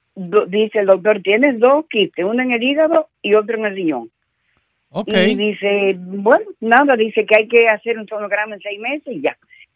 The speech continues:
Speaker 1: ¿Qué, a qué usted cree?
Speaker 2: Bueno, eh, por eso le pregunté si usted escuchaba este programa, porque usted
Speaker 1: <laughs>
Speaker 2: seguramente ha escuchado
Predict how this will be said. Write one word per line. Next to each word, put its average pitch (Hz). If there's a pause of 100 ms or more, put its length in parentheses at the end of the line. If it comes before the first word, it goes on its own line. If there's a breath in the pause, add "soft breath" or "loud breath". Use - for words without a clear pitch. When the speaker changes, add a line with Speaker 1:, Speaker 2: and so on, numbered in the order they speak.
(480)
Speaker 1:
¿Qué, 202
a 185
qué 190
usted 185
cree? 151 (760)
Speaker 2:
Bueno, 233 (1400)
eh, 123
por 151
eso 190
le 220
pregunté 202
si 196
usted 180
escuchaba 175
este 160
programa, 240
porque 156
usted 170
Speaker 1:
<laughs> -
Speaker 2:
seguramente 185
ha 147
escuchado 190